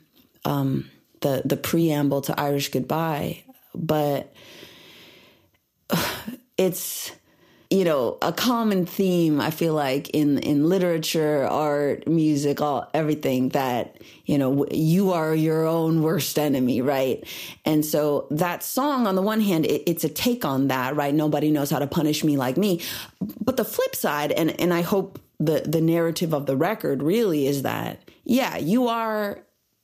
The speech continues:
you are the great punisher. You are the great savior of yourself as well. Like, inside of you as a human being, you have everything you need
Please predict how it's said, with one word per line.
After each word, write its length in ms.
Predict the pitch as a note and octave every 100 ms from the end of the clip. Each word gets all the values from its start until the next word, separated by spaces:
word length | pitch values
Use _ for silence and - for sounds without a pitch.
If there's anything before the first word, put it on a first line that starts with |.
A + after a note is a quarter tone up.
| _ _ _ _ _ _
you 300 | F3 B3 A#3+
are 200 | A3+ A#3+
the 120 | G#3
great 320 | E3 F#3+ -
punisher. 720 | - G3 G3 G3+ - G3+ G3+ G#3+ - - - _ _ _ -
You 220 | F3+ B3
are 140 | A#3+
the 80 | A3+
great 340 | F3+ F3 G3 -
savior 720 | - - F#3+ D#3 C3+ D#2+ G1+
of 180 | D3+ C3+
yourself 680 | A2+ - B2+ - D3 - - _
as 180 | D#3+ D3+
well. 380 | D3+ C3 - -
Like, 520 | D#3+ E3 - - -
inside 580 | A#3 C4 B3+ A#3+ A3+ G#3+
of 160 | F#3 F3+
you 220 | G3 F#3+
as 180 | D#3 D3+
a 40 |
human 280 | D#3 F#3 F3+
being, 260 | E3 F3 F#3+ -
you 160 | F3 G#3
have 220 | A3 E3
everything 600 | C3 E3+ F3+ E3 E3 D3+
you 160 | C#3+ C#3
need 460 | C#3+ C#3+ - -